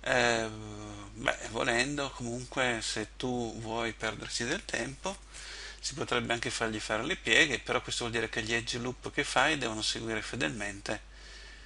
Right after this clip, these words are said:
eh, gli edge loop che vedi qua. Quindi se tu vuoi farla rientrare la tenda, devi fare un tot di edge loop per seguire tutto queste, questi giri.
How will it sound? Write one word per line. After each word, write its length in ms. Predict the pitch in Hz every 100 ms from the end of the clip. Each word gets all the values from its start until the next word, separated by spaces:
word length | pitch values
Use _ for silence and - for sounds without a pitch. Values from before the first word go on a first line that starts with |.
| -
eh, 400 | 131 110 104 110
gli 100 | 113
edge 200 | 110 110
loop 260 | 110 110 -
che 80 | -
vedi 220 | 110 110
qua. 180 | - 120
Quindi 260 | - 113 -
se 120 | 110
tu 120 | 131
vuoi 140 | 117
farla 260 | 104 117 110
rientrare 340 | 113 110 117
la 120 | 143 165
tenda, 360 | 107 104 110
devi 200 | 104 104
fare 260 | - - 107
un 160 | 107
tot 320 | - 113 - 110
di 140 | 113
edge 220 | 113 156
loop 340 | 143 110 - -
per 180 | -
seguire 540 | - - 110 110 107 110
tutto 340 | - - -
queste, 540 | - 107 - - 110 - - - -
questi 320 | - 120 120
giri. 360 | 107 113 107 104